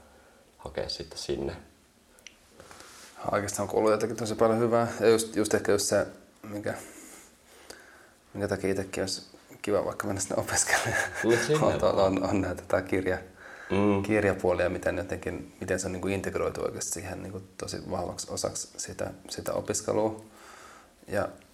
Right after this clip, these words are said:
Speaker 2: ja miten, miten siellä niinku nähdään sitä, että se on niinku, miten tärkeä osa se on sitä taiteellista praktiikkaa.
Speaker 1: Mm. Joo, sillä on vahvat perinteet siihen ja se tulee, tuleekin siinä jo tavallaan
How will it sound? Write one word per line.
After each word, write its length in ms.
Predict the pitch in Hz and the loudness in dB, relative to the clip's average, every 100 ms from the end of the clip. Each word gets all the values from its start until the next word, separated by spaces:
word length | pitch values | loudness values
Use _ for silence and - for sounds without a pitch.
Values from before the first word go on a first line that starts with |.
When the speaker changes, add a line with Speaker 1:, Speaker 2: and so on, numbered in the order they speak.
| - - 101 | -20 -14 -8
Speaker 2:
ja 160 | 98 101 - - | -6 -6 -8 -18
miten, 400 | 95 104 101 92 104 | -12 -10 -8 -8 -8
miten 200 | 101 98 | -6 -4
siellä 220 | 98 98 | -4 -4
niinku 160 | 104 107 | -4 -4
nähdään 380 | 107 104 107 | -2 -2 -4
sitä, 160 | - 110 - - - - | -4 -4 -6 -10 -20 -18
että 120 | - | -10
se 60 | - | -8
on 80 | 95 | -6
niinku, 220 | 98 101 104 - - - | -6 -8 -8 -16 -20 -6
miten 180 | 107 98 | 0 4
tärkeä 320 | 98 95 95 | 4 2 0
osa 200 | 92 92 | 0 -2
se 120 | - | -4
on 100 | 107 | -6
sitä 200 | - - - - - - - - - - _ _ _ _ _ _ _ _ _ _ _ _ - | -6 -8 -8 -14 -20 -20 -20 -20 -20 -20 _ _ _ _ _ _ _ _ _ _ _ _ -10
taiteellista 360 | - - - - | -6 -4 -4 -2
praktiikkaa. 540 | - - - - - - - | -2 0 -4 0 -2 -2 0
Speaker 1:
Mm. 300 | 92 95 90 90 - - - - - - - - | 4 4 4 0 -14 -20 -16 -12 -12 -14 -20 -6
Joo, 160 | 87 82 | -2 0
sillä 160 | 87 85 | 0 4
on 60 | |
vahvat 420 | 87 85 76 - | 4 4 2 0
perinteet 560 | 80 76 71 - - - | 0 0 0 -2 -4 -4
siihen 400 | - 64 73 64 | -2 -2 -2 -4
ja 80 | 62 | -4
se 120 | - | -6
tulee, 420 | - 73 73 57 - | -6 -2 0 0 -4
tuleekin 380 | 87 80 71 69 | -4 0 0 -2
siinä 300 | 73 71 - | -4 -4 -4
jo 80 | 71 | -4
tavallaan 500 | 73 69 69 65 | -4 -2 0 -2